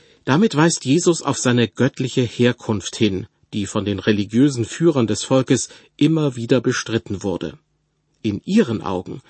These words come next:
war Jesus der Sohn eines Zimmermanns mit einem völlig übersteigerten Selbstbewusstsein. Dass er immer wieder davon redete,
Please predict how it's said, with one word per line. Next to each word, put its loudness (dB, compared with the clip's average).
war 2
Jesus 2
der 2
Sohn 4
eines -2
Zimmermanns 2
mit 2
einem 2
völlig 2
übersteigerten 0
Selbstbewusstsein. -4
Dass -6
er -4
immer 2
wieder 0
davon 0
redete, 4